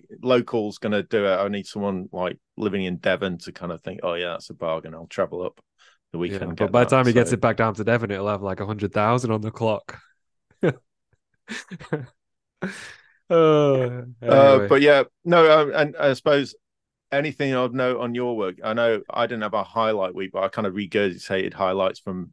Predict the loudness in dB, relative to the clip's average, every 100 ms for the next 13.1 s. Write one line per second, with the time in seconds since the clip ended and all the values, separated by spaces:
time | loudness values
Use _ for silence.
0 | _ -8 -8 -8 -8 -6 -8 -10 -8 -6
1 | -8 -10 -4 -2 -2 0 0 0 -2 -6
2 | -8 -4 -6 -4 -4 -4 -8 -10 -10 -14
3 | -14 -10 -10 -8 -4 0 2 2 0 -2
4 | -2 -4 -4 -6 -8 -4 -2 0 -4 -2
5 | -6 -4 -6 -4 -6 -6 -4 -4 -4 -6
6 | -2 0 2 2 2 -2 -4 -4 -10 0
7 | 2 2 0 -4 0 0 2 2 0 -2
8 | -8 -10 -8 -6 -4 -4 -2 -2 0 2
9 | 0 0 -6 -14 _ -20 _ _ _ _
10 | _ 2 4 6 4 4 2 2 -2 -4
11 | -6 -4 -4 -4 -6 -6 -4 -4 -6 -8
12 | -6 -4 -4 -2 -4 -4 -6 0 0 0